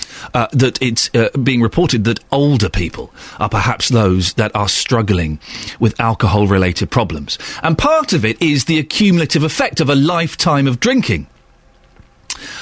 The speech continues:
Uh, but give me a call. If you're over sixty-five, just sit down for a second and, and, and tot up how much you drink in a week. And be honest. How much you drank last night. And then give me a call.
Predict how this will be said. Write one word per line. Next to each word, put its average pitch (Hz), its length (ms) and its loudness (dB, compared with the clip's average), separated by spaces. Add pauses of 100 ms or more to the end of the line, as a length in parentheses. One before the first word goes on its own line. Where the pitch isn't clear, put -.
(140)
Uh, 113 480 0
but 175 240 0 (340)
give 320 100 2
me 330 80 2
a - 40 0
call. 123 220 0
If 151 140 -2
you're 330 180 2
over 269 120 0
sixty-five, 110 720 -2 (1120)
just 311 260 0 (240)
sit 330 200 -2
down 262 180 0
for - 80 -2
a - 20 2
second 101 380 0
and, 143 160 0
and, 143 140 -2
and 165 140 2
tot 214 220 0
up 175 160 -2
how 156 120 0
much 151 220 0
you 143 60 2
drink 123 240 2
in 117 60 4
a 107 60 4
week. 87 160 0
And 196 100 0
be 320 160 2
honest. 202 600 -2 (1200)
How 240 100 2
much 233 180 0
you 208 60 2
drank 175 260 0
last 147 260 2
night. 92 400 -2 (920)
And 151 60 2
then 156 80 2
give 160 120 2
me 156 80 4
a 135 60 0
call. 90 360 -2